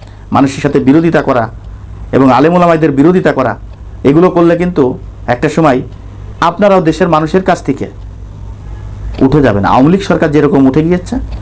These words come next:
আওয়ামী লীগ সরকারের নাম মানুষ এখন শুনতে পারে না, আওয়ামী লীগ বলে মানুষ এখন গালি দেয়, বিএনপিকেও কিন্তু একটা সময়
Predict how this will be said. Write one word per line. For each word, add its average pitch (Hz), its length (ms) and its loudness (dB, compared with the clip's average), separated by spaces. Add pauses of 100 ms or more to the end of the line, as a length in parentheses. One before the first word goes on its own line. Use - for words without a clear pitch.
(300)
আওয়ামী 147 220 2
লীগ 196 120 2
সরকারের 180 380 2
নাম 151 200 2
মানুষ 151 260 0
এখন 156 160 0
শুনতে 170 300 0
পারে 175 180 2
না, 190 160 -4 (500)
আওয়ামী 170 320 2
লীগ 185 100 0
বলে 185 140 4
মানুষ 156 220 2
এখন 156 220 0
গালি 147 260 0
দেয়, 170 240 0 (560)
বিএনপিকেও 185 580 4
কিন্তু 156 260 0
একটা 151 220 0
সময় 190 280 2